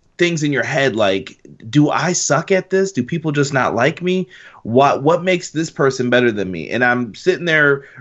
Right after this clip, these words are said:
racking my brain thinking about stuff too hard. I'm like, "What if we all came together and I could be a part of this?" And I was hoping I was in the first round. As you guys know, I wasn't part of the very first grouping for it. I was just like, "Okay." But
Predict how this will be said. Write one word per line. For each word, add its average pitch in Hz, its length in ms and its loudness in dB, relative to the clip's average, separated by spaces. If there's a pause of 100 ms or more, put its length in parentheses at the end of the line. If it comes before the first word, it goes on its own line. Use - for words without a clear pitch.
racking 156 340 -4
my 143 140 2
brain 143 320 0
thinking 147 240 -4
about 117 180 0
stuff 110 220 -4
too - 120 -8
hard. 113 220 2
I'm 107 100 -2
like, 98 220 -4
"What 139 320 -4
if 190 160 0
we 180 140 -2
all 147 200 2
came 147 300 -2
together 113 640 0 (240)
and 117 140 0
I 123 80 0
could 117 160 -2
be 117 100 2
a 107 80 0
part 131 260 0
of 80 140 -6
this?" 62 380 -12 (120)
And 127 140 0
I 127 80 2
was 123 160 -4
hoping 180 360 0
I 143 100 2
was 135 320 0
in 123 220 -8
the 120 80 -4
first 127 340 -2
round. 110 400 -2 (340)
As 160 240 0
you 170 60 -6
guys 139 280 2
know, 139 200 2
I 113 140 2
wasn't 143 380 0
part 143 220 2
of 110 140 -6
the 104 320 -4
very 123 320 2
first 117 320 -4
grouping 127 360 -6
for 65 280 -6
it. - 120 -10 (1000)
I 139 120 4
was 135 160 2
just 131 160 0
like, 110 180 -2
"Okay." 123 600 0
But 127 360 0